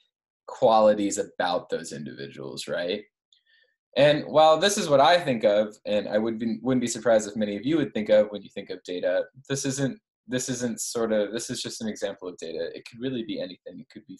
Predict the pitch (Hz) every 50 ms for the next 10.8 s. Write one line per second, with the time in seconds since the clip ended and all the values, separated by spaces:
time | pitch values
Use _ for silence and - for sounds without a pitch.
0 | _ _ - 131 123 120 123 120 120 117 113 113 117 113 - - - - - -
1 | - _ _ _ - 95 - - 120 113 107 - 107 104 101 95 95 92 - -
2 | _ - 104 104 104 110 113 113 113 110 98 107 113 110 110 110 110 107 - -
3 | - 95 - - - - - 120 117 113 113 110 110 - - - - - 107 104
4 | 104 101 101 98 98 - - - - - - - - 104 101 - 113 110 120 131
5 | 135 135 127 113 - - 123 120 123 139 135 127 113 - - - - 85 85 82
6 | 85 85 95 110 - _ _ _ - - 214 - - - - 120 - - - _
7 | _ _ _ _ _ _ _ _ _ _ _ _ _ _ _ _ _ _ _ _
8 | - - _ - - - _ _ _ 127 127 127 120 113 113 113 - 196 190 190
9 | 214 160 135 123 113 110 110 - - 113 107 - - - - 98 92 95 - -
10 | - - - 104 101 - - - 107 101 101 101 98 95 95 -